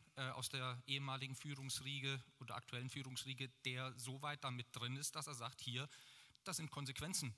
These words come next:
für mich fällig oder dass Sie als Bischof sagen, da sind Konsequenzen fällig? Das ist die Frage nach hinten. Und jetzt nach vorne.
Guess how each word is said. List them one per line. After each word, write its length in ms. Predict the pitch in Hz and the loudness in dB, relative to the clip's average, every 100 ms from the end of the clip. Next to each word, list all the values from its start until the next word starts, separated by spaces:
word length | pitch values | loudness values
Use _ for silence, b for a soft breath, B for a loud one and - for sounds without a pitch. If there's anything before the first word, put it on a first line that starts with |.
| - | -4
für 160 | 135 | 0
mich 320 | 120 127 - | 4 6 4
fällig 400 | - 135 147 160 | 4 2 2 0
oder 180 | 143 131 | 0 -2
dass 160 | 120 - | 0 0
Sie 80 | 127 | 0
als 100 | - | 2
Bischof 280 | 156 151 | 2 2
sagen, 300 | 113 107 104 | 2 0 0
da 80 | 104 | -2
sind 300 | 95 101 - | -2 -4 -6
Konsequenzen 600 | - 110 107 104 101 - 107 | -4 -2 -2 -2 0 0 0
fällig? 360 | 98 107 127 | -2 -2 -2
Das 160 | 123 117 | -2 -4
ist 100 | 120 | -4
die 60 | |
Frage 300 | 120 113 117 | -2 0 2
nach 160 | 117 98 | 0 -2
hinten. 340 | 127 139 175 165 B B B | 0 -2 -2 -6 B B B
Und 80 | - | -2
jetzt 180 | 127 - | 2 4
nach 120 | 120 | 4
vorne. 420 | - 117 131 175 | 4 4 4 2